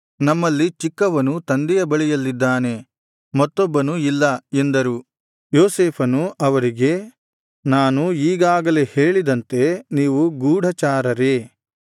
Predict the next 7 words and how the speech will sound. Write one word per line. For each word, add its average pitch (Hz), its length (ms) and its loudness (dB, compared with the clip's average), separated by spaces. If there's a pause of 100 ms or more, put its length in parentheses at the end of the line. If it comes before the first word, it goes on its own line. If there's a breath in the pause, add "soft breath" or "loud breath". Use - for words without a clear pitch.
(260)
ನೀವು 165 440 2
ಪರೀಕ್ಷಿಸಲ್ಪಡುವುದು 165 1080 0
ಹೇಗೆಂದರೆ, 139 920 0 (300)
ನಿಮ್ಮ 156 240 2
ಚಿಕ್ಕ 170 320 0
ತಮ್ಮನು 151 640 0
ಬರಬೇಕು. 131 800 0